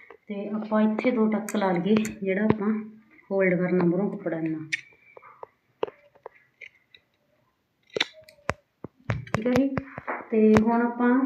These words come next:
ਆਹ ਦੇਖੋ, ਆਪਾਂ ਚੌੜੀ ਤੈਅ ਮਾਰੀ ਹੋਈ ਹੈ ਜੀ, ਦੇਖੋ ਇਸ ਤਰ੍ਹਾਂ ਹੀ ਧਰੀਆਂ ਹੋਈਆਂ ਮੇਰੀਆਂ ਬਾਹਾਂ।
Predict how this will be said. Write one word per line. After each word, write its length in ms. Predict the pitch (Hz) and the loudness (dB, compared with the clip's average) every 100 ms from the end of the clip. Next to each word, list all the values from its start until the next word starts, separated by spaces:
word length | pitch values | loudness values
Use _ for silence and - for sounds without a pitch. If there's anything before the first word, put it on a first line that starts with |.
| - - - | -2 -12 -8
ਆਹ 60 | 240 | -2
ਦੇਖੋ, 280 | 240 233 240 | 0 0 0
ਆਪਾਂ 300 | 226 247 247 | 0 0 2
ਚੌੜੀ 360 | 254 247 277 | 6 8 8
ਤੈਅ 160 | 277 269 | 8 10
ਮਾਰੀ 280 | 269 247 226 | 10 8 8
ਹੋਈ 100 | 214 | 6
ਹੈ 80 | 190 | 6
ਜੀ, 120 | 214 | 2
ਦੇਖੋ 1400 | 208 - - - _ _ _ _ _ _ _ - - 196 | -2 -6 -16 -20 _ _ _ _ _ _ _ -12 2 2
ਇਸ 120 | 185 | 2
ਤਰ੍ਹਾਂ 240 | - 202 208 | 0 2 2
ਹੀ 60 | |
ਧਰੀਆਂ 300 | 226 226 226 | 4 6 6
ਹੋਈਆਂ 180 | 208 202 | 6 6
ਮੇਰੀਆਂ 280 | 185 175 196 | 4 4 2
ਬਾਹਾਂ। 300 | 202 226 | 4 4